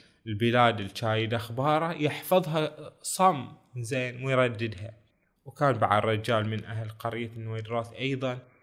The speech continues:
زين، عنده أوراق فيها مثل هذه القصيدة في الزمن القديم جدا، لأن هذه صارت الحادثة ألف وتسعمية وتسعة وأربعين، والناس تناقلتها وتعاطفت معها،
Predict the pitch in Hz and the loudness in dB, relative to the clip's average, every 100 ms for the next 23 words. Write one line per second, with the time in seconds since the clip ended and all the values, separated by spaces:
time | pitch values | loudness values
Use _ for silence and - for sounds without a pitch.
0 | _ - 110 135 131 131 - _ _ _ | _ -12 -2 0 0 -6 -20 _ _ _
1 | _ _ _ - 170 156 143 - 139 147 | _ _ _ 0 2 4 2 0 0 2
2 | 175 151 - - 143 131 127 123 127 127 | 2 0 -4 -6 -4 -2 -4 -6 -8 -8
3 | 120 123 117 107 117 113 117 107 107 139 | -4 -2 -2 -6 -8 -6 -6 -6 -10 -6
4 | 120 123 151 151 123 - 117 117 131 110 | -4 0 0 0 -4 -4 -4 -2 -2 -2
5 | 120 107 104 92 107 _ _ 104 107 117 | -4 -4 -8 -8 -12 _ _ -8 -4 -2
6 | 110 123 120 120 117 - - - - 156 | -2 0 0 -2 -8 -12 -20 -8 4 6
7 | 127 131 117 127 135 131 - - 147 - | 6 -2 -6 0 0 0 -6 -4 -4 -8
8 | 135 - - 127 117 113 - 107 107 90 | -12 -8 -6 -6 -8 -6 -2 0 0 -2
9 | 87 92 - - _ _ _ - 135 139 | -6 -8 -14 -20 _ _ _ -4 0 2
10 | 131 151 160 151 147 139 127 117 - 120 | 2 2 0 -2 -4 -8 -8 -6 -4 -4
11 | 113 - 117 113 110 110 110 120 127 - | -4 -8 -8 -8 -10 -12 -6 2 2 2
12 | 127 120 113 113 95 110 - | -6 -10 -10 -10 -10 -12 -20